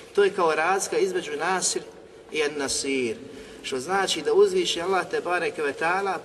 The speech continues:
pomaže isključivo, isključivo vjernike.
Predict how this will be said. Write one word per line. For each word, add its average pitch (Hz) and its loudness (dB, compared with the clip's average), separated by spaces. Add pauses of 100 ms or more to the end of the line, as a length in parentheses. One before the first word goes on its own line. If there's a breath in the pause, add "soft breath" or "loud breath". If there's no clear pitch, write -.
pomaže 175 2
isključivo, 175 -2 (160)
isključivo 160 -4
vjernike. 117 -2